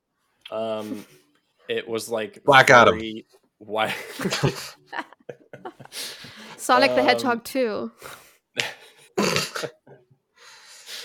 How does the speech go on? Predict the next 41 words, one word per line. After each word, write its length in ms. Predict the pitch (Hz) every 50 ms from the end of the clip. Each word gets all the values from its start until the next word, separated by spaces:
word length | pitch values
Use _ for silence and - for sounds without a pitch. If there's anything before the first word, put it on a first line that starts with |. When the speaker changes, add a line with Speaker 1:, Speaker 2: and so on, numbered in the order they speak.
| - - - - - - - _ _ _ _ _
Speaker 2:
Whatever 320 | - 110 113 139 135 131 131
the 100 | 123 120
Speaker 1:
I 20 |
have 40 | 117
a 20 |
Speaker 2:
latest 300 | 120 117 117 117 104 107
Speaker 1:
meme. 120 | 110 104 107
Speaker 2:
kith-, 300 | - 127 123 - - - _ - -
Kissing 380 | - 127 117 - 117 104 98
Booth 360 | 90 98 90 87 - - - _
movie 460 | 101 95 92 87 87 90 85 82 85
is. 400 | 90 90 87 85 82 85 - -
Speaker 1:
Yeah. 160 | 107 101 90 92
Speaker 2:
I 40 |
don't 80 | 90 85
know. 120 | - -
Speaker 1:
Oh, 40 | 107 104
Speaker 2:
Is 80 | 101 104
there 80 | 107
Speaker 1:
yeah, 60 | 104
Speaker 2:
a 20 | 104
new 60 | 113
Speaker 1:
there 80 | 120 123
Speaker 2:
one 100 | 123 123
Speaker 1:
we 60 | 127
Speaker 2:
this 100 | 123 -
Speaker 1:
go. 60 | 135
Speaker 2:
year? 260 | 131 135 135 139 - _ - - - - - - - _ -
Speaker 1:
Yeah, 160 | 104 98 92
probably. 640 | - _ - 120 113 104 95 85 92 92 92 87 _ _ _ -
The 80 | 120 104
Gray 240 | - 120 123 127
Speaker 2:
Yes. 80 | 131 120
Speaker 1:
Man. 300 | 104 92 90 90 85 80 -
I 40 | 101
think 200 | - 147 123 -
that 160 | 104 95 -
came 200 | - 110 95 90
out 140 | 92 95 -
last 300 | 92 95 98 - - -
year. 260 | 107 110 120 120 _